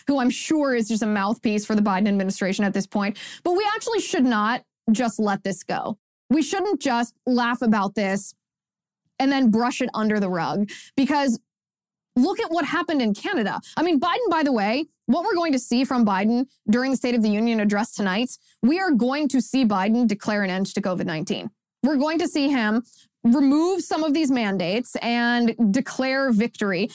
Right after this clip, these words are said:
In fact, you wanna know why I'm so confident making this prediction? Because Governor Hochul of New York has announced that on Wednesday, children in New York do not have to wear masks in public schools anymore.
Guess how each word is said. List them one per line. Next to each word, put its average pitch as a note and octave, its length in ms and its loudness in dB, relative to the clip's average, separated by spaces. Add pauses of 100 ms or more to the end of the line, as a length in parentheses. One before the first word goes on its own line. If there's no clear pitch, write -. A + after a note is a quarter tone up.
(120)
In D4 100 0
fact, D4 400 -2
you D4 140 2
wanna E4+ 160 -2
know D4+ 160 0
why B3 340 2
I'm A#3+ 160 0
so A#3+ 140 -2
confident A3 340 0
making G3+ 240 0
this G3 160 -2
prediction? B3+ 500 -2 (240)
Because C#4 320 2
Governor D#4 320 0
Hochul C#4 560 -2
of A3 160 2
New A3+ 140 4
York A#3 380 0 (260)
has C4+ 160 2
announced A#3+ 480 0
that A3+ 240 0
on A3+ 240 2
Wednesday, A#3 560 -2
children A3+ 600 -2
in A#3 200 0
New A3 140 2
York G#3 380 0
do A#3 120 2
not A3 220 0
have G#3+ 220 -2
to A3+ 100 -2
wear G3+ 220 2
masks G3 540 -2
in G#3+ 160 2
public G3 280 0
schools G#3 380 -2
anymore. G3+ 500 0